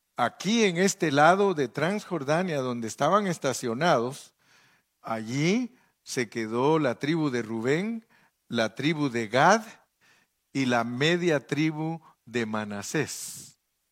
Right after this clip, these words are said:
Ahí se quedaron ellos porque les gustó. Eso significa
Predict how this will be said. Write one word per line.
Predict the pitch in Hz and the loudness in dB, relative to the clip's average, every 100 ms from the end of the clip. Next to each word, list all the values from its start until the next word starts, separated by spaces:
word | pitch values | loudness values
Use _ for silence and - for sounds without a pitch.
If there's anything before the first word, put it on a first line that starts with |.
| - | -8
Ahí | 110 151 | -6 -2
se | - 160 | 0 -2
quedaron | 131 120 139 151 147 | -2 -2 0 -2 -2
ellos | 147 185 180 - - _ | 0 0 -2 -10 -20 _
porque | - 127 - 120 | -6 -6 -4 -4
les | 117 110 | -2 -4
gustó. | 107 110 101 - 175 175 - _ _ _ _ _ _ | -8 -10 -12 -8 -4 -4 -4 _ _ _ _ _ _
Eso | 120 120 - | -8 -6 -6
significa | 165 190 185 196 185 220 233 - 123 - | -6 -4 -2 -4 -4 -6 -8 -12 -20 -20